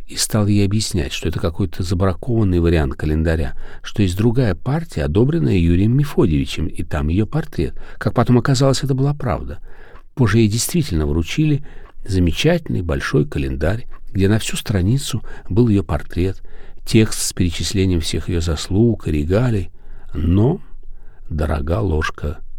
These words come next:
к обеду. В тот вечер она ушла с репетиции, и больше я ее не видел. Елена Аврамовна накрутила себя и заявила, что берет академический отпуск.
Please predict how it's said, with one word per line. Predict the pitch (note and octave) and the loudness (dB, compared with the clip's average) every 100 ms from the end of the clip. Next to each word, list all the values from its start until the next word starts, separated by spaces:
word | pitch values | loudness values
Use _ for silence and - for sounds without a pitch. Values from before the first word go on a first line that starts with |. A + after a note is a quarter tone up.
| - | -8
к | - | -4
обеду. | D#2 C#2 C2 - - - - - - - - - - - - - - - - | -2 0 -2 -2 -6 -10 -10 -12 -14 -16 -20 -12 -12 -10 -10 -10 -10 -10 -8
В | - | 2
тот | B2+ - | 2 4
вечер | E3+ - - - - - - - | 2 0 -6 -6 -8 -12 -12 -6
она | - G2 | 0 2
ушла | G2+ - A2+ | 2 0 -2
с | - | -2
репетиции, | A2 G#2 C#3 - F#2 | -2 0 0 2 0
и | |
больше | E2 A2 - | 2 0 0
я | D#2+ D#2 | 0 0
ее | E2 E2+ | 0 2
не | E2+ | 0
видел. | C#2+ C2 - - - - - - - - - - | 0 -2 -6 -12 -10 -8 -6 -6 -10 -10 -10 -6
Елена | - A2 A#2+ A#2 | 2 4 6 4
Аврамовна | A2 B2 A#2+ G#2+ G#2 | 2 4 4 4 4
накрутила | G2+ - G#2 - D#3 G2+ | 2 2 -2 2 2 4
себя | - E2 D#2+ | 2 0 2
и | |
заявила, | E2 - G#2 F#2+ E2 | 2 2 2 2 0
что | D#2 - | 0 -2
берет | F2 F#2 C3 | 0 2 2
академический | - E2 F#2 F2+ G#2+ - - - | 0 0 2 2 2 0 -4 -4
отпуск. | - F2 - - - - | -2 -2 -4 -8 -10 -10